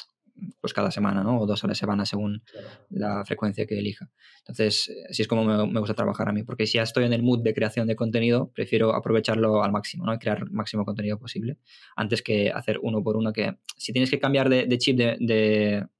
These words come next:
Speaker 1: de forma de pensar cada vez, es, es mucho más complicado que si lo
Speaker 2: Claro.
Speaker 1: haces por bloques.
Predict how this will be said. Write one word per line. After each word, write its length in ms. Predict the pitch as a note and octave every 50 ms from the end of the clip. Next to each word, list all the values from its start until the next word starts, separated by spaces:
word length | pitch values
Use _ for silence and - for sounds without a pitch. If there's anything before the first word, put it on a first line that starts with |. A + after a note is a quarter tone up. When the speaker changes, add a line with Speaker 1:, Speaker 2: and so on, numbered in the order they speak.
| _ _
Speaker 1:
de 200 | _ - - A2
forma 220 | - A#2+ A#2 A#2 A#2
de 60 | A#2
pensar 300 | - A#2+ A#2 A#2 B2+ A#2+
cada 180 | - B2 A2 A2
vez, 180 | A#2 A#2 A2+ -
es, 100 | A2 G#2 G#2+ -
es 80 | - A#2
mucho 180 | G#2+ G#2+ A2
más 120 | G#2 G2 -
complicado 480 | - G#2 - A2+ G#2+ G#2+ G2+ G2+ A2 - _ _ _ _ _ _ _
que 100 | - G#2
si 60 | G#2
lo 120 | G#2+ G#2
Speaker 2:
Claro. 20 | G#2
Speaker 1:
haces 360 | - - G2+ G2 - - - _ _
por 140 | - A2
bloques. 420 | G#2+ G#2+ G2+ - - - - -